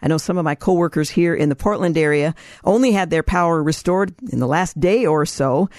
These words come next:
The bitterly cold weather is expected to lessen by midweek. This isn't to say that, uh, uh, this isn't real and doesn't pose any real de-, uh, risks, rather, but cold generally kills far more people than heat. So be careful,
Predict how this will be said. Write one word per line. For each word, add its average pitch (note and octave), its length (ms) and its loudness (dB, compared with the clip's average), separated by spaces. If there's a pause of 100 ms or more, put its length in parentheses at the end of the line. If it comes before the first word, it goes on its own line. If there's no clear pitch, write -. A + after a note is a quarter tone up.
(200)
The F3+ 100 2
bitterly A#3 340 2
cold A3+ 280 0
weather G#3 260 2
is F3 120 0
expected F3+ 460 -2
to D#3 100 0
lessen F3+ 580 0 (300)
by D#3 180 0
midweek. F3+ 640 2
This - 180 -4
isn't E3+ 200 2
to F#3 100 2
say E3 240 0
that, C#3+ 260 -2
uh, C#3 140 0 (600)
uh, C3+ 120 0
this D#3+ 160 0
isn't E3+ 240 0
real F3+ 340 2
and E3+ 100 -2
doesn't D#3+ 260 0
pose E3 440 -2
any F#3 180 0
real E3 280 2
de-, C#3+ 360 -2
uh, D3+ 220 -2
risks, G3 460 0
rather, D3 260 0
but D3 160 -2
cold F#3 380 0 (320)
generally E3+ 640 2 (180)
kills E3 240 0
far F3+ 200 0
more D#3+ 160 -2
people E3 380 0
than D3+ 260 0
heat. A3 420 -2
So D#3 340 -2
be F3 320 -2
careful, D#3+ 640 -2